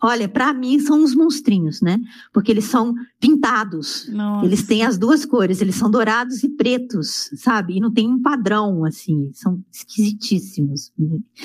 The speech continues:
Speaker 2: Mas onde que eles se encontraram? Onde que tem esse registro? Porque aí você falou que não tá, pra chegar nessa área
Speaker 1: Numa ilha.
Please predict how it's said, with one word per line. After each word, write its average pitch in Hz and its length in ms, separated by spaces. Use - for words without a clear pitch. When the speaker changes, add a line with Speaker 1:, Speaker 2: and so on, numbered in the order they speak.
Speaker 2:
Mas 226 180
onde 294 220
que 330 60
eles 247 140
se 240 60
encontraram? 208 540
Onde 254 140
que - 80
tem 214 120
esse 202 80
registro? 208 280
Porque 233 120
aí 202 120
você 208 100
falou 240 180
que 226 180
não 247 140
tá, 226 260
pra 226 180
chegar 240 380
nessa 226 240
área 208 260
Speaker 1:
Numa 247 160
ilha. 214 480